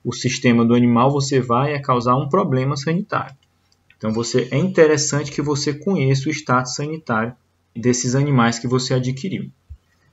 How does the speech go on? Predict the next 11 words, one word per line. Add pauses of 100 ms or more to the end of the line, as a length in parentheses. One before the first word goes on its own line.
(420)
Quais
são
as
vacinas
interessantes
pra
gente
aplicar
em
aves
caipiras?